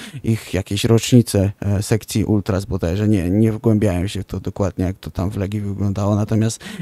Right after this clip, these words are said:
widziałem tylko, że, że odbyło się to w podobnym procesie co do nas, no, to s-,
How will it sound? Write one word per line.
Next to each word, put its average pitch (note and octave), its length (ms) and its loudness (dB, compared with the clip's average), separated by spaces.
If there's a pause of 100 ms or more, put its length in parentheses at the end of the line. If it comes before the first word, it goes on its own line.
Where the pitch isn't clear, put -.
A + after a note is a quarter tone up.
widziałem A#2 340 6
tylko, A#2 260 2
że, G#2 320 4
że G#2+ 260 2
odbyło A#2+ 300 6
się A#2 180 2
to A2+ 200 2
w - 60 -10
podobnym A2 640 2 (260)
procesie A#2+ 460 2
co A2+ 140 0
do E2+ 160 -4
nas, B2 340 0
no, D#3+ 320 -6 (140)
to D#3 60 -10
s-, - 260 -14